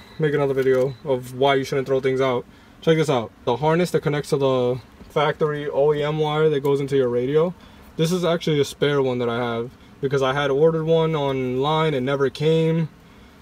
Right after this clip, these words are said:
It was taking forever. It was supposed to be here in two days, never came. So I ordered another one. I believe they refunded my money, and next thing you know, it comes, like, a week later.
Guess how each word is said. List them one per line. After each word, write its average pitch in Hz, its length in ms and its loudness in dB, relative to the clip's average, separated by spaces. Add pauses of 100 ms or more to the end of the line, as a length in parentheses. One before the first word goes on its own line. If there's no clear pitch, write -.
It 135 40 -4
was 131 80 0
taking 139 260 -2
forever. 165 920 2
It - 40 -16
was 139 120 0
supposed 143 200 0
to 135 60 -6
be 139 60 -2
here 131 140 0
in 123 60 -2
two 143 140 0
days, 139 200 4
never 127 180 -2
came. 143 400 -2 (360)
So 127 540 2
I 123 120 -4
ordered 135 300 2
another 190 360 4
one. 147 360 -2 (720)
I 135 60 -4
believe 160 260 0
they 156 120 8
refunded 147 380 -2
my 135 140 0
money, 135 380 0 (240)
and 127 600 -2 (1600)
next 156 220 0
thing 160 60 4
you 156 60 6
know, 139 200 4
it 113 100 -2
comes, 131 260 -2
like, 120 120 0
a 117 40 0
week 123 280 -4
later. 131 480 2